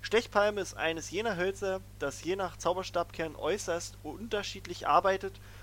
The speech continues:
und es ist berüchtigtermaßen schwierig, es mit Phönixfedern zusammenzubringen, da der Wankelmut mit der hingebungsvollen Art des Phönix auf eigentümliche Weise in Konfl-, Konflikt gerät. In dem ungewöhnlichen Fall, dass eine solche Verbindung zu einem idealen Partner gelangt, dürfte ihnen jedoch nichts und niemand im Wege stehen.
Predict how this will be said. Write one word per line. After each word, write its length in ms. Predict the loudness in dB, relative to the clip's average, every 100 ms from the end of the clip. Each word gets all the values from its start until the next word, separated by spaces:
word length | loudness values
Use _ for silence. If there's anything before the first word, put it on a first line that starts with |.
| -10
und 120 | -8
es 120 | -8 -10
ist 160 | -6
berüchtigtermaßen 920 | -4 -2 -4 -4 -2 2 4 4 0
schwierig, 460 | -10 -6 -2 -2 -4
es 180 | -6 -6
mit 140 | -6
Phönixfedern 600 | -2 -4 -4 -4 -2 -2
zusammenzubringen, 680 | -2 0 0 0 -6 -6 -6 -12 -14 -14 -2
da 100 | 2
der 180 | 6 6
Wankelmut 640 | 6 4 0 -2 -4 -4 -6
mit 120 | -4
der 80 | -2
hingebungsvollen 720 | -2 -4 -4 -6 -2 0 2
Art 260 | 4 4 2
des 80 |
Phönix 360 | -6 -4 -4 -8
auf 180 | -10 0
eigentümliche 540 | 2 2 -4 -8 -2 2
Weise 260 | 2 2
in 40 | -4
Konfl-, 340 | -6 -2 -2 -2 -10
Konflikt 400 | -8 -6 -8 -6
gerät. 300 | -4 -4 -6 -12 -18 -16 -16 -14 -6
In 80 | 0
dem 140 | 0
ungewöhnlichen 580 | 0 -6 -2 -2 -2 -6
Fall, 240 | 2 4 4
dass 160 | 0
eine 200 | -2 -2
solche 260 | 0 0 0
Verbindung 360 | 0 0 -4
zu 160 | -4 -4
einem 200 | -2 -4
idealen 380 | -2 2 2 2
Partner 260 | -2 -2 -4
gelangt, 420 | 2 2 2 0
dürfte 240 | 0 -2
ihnen 100 | -6
jedoch 260 | -4 -4 -4
nichts 280 | -4 -6 -8
und 100 | -8
niemand 300 | -4 -2 -2
im 120 | -2
Wege 220 | -2 -2 -4
stehen. 300 | -4 -6